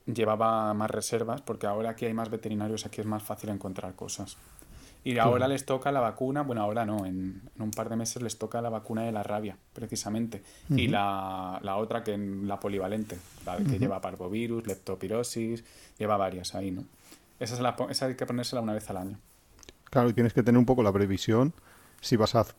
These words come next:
Speaker 2: zonas donde puede ser que no encuentres de tenerlas que cargar con ellas
Speaker 1: Claro.
Speaker 2: y, y demás, que es un poco,
Speaker 1: Claro, claro.
Speaker 2: un poco complicado al final, dentro de, de lo que cabe.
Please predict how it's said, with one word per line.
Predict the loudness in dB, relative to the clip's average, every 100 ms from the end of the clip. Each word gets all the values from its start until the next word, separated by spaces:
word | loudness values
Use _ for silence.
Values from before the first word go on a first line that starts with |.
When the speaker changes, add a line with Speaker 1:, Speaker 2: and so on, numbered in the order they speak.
| -10 4
Speaker 2:
zonas | 6 6 4
donde | 2 4 2 0 -6 -18 -20 _ _
puede | 6 6 6
ser | 4
que | 4
no | 4 4
encuentres | 6 6 6 2 -4 0
de | 2 2 2
tenerlas | 0 0 0 -2
que | -4 -2
cargar | 2 2
con | 0 0
ellas | 2 2 0
Speaker 1:
Claro. | -2 -6 -8 _ _ _
Speaker 2:
y, | -4
y |
demás, | -2 -2 -4 -6
que | -10
es | -6
un | -6
poco, | -4 -2 0
Speaker 1:
Claro, | 0 0
claro. | -4 -8 -10 -14 _ _ _ _ _
Speaker 2:
un | -6 -6 -10 -12 -10 -4
poco | -4 -2
complicado | -4 -2 0 0 0
al |
final, | -2 -2 -4 -6 -14 -20 _ -6
dentro | -4 -2 0
de, | 0 0 -2
de | -2
lo | -2
que | -4
cabe. | -2 -2